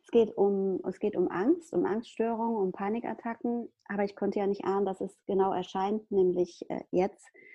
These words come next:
<laughs> morgen, ähm, s-, in, in dieser, in dieser Krise jetzt und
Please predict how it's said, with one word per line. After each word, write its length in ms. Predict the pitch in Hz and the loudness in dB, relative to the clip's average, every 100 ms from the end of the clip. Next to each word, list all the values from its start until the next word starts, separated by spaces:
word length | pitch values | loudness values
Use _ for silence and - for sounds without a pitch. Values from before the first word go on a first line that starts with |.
| - - - | -20 -20 -10
<laughs> 120 | 196 196 | -2 2
morgen, 480 | 170 170 196 208 190 | 4 2 0 -2 -2
ähm, 500 | 190 185 190 185 190 _ | -4 -2 0 -2 -4 _
s-, 260 | _ - - | _ -18 -4
in, 340 | 190 185 196 | -2 0 0
in 140 | 196 | 2
dieser, 220 | 190 185 185 - | 0 -2 -4 0
in 120 | 190 | 2
dieser 220 | 190 185 180 | 2 -2 -4
Krise 340 | - 220 220 | -2 0 2
jetzt 360 | 208 220 - - | 2 0 -6 -6
und 300 | 175 180 | -2 -2